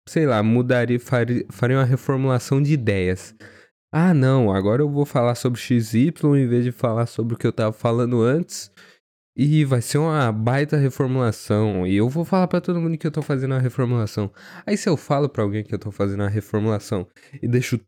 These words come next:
tudo igual, tudo do mesmo jeito, não parece. Parece só ele tá fazendo a mesma coisa e tá achando que tá inovando em alguma coisa. Então, <laughs> o primeiro passo é enganar todo mundo mudando a estética.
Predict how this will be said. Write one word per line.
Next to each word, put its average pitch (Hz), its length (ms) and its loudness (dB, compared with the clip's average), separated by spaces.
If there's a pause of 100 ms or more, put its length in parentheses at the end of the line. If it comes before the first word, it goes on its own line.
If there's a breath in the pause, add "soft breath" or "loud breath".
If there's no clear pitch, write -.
(120)
tudo 131 420 2
igual, 110 480 2
tudo 143 340 -2
do 117 120 0
mesmo 117 420 0
jeito, 117 480 -2
não 131 160 0
parece. 185 800 -6
Parece 131 400 -4
só 175 420 -6 (1300)
ele 104 140 -4
tá 110 140 -2
fazendo 107 300 -2
a 113 60 0
mesma 135 340 0
coisa 147 500 -2
e 196 140 -6
tá 180 160 -4
achando 123 400 -4
que 175 540 -6
tá 147 360 -2
inovando 147 560 0
em 147 40 2
alguma 147 280 -2
coisa. 113 480 -2 (1120)
Então, 139 560 0
<laughs> - 760 -10
o 120 80 -4
primeiro 139 420 0
passo 151 400 -6
é 139 40 0
enganar 120 480 2
todo 170 280 -2
mundo 151 320 2
mudando 147 460 2
a - 20 -8
estética. - 840 -8